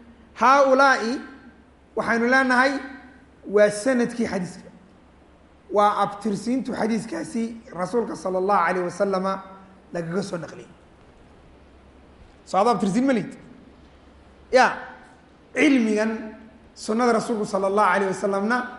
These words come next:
wuxuu leeyahay asaaniid lagu wariyo abtirsiintaas oo kale ah. Ayuu leeyahay. Walihaada muxadisiintu markii dadka qaarkood ay dooneen beenahoodii inay dhagax u dhigaan,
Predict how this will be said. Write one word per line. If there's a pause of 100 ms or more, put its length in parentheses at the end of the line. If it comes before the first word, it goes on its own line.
(520)
wuxuu
leeyahay (600)
asaaniid
lagu
wariyo
abtirsiintaas
oo
kale
ah. (1500)
Ayuu
leeyahay. (1700)
Walihaada
muxadisiintu (640)
markii
dadka
qaarkood
ay
dooneen
beenahoodii
inay
dhagax
u
dhigaan,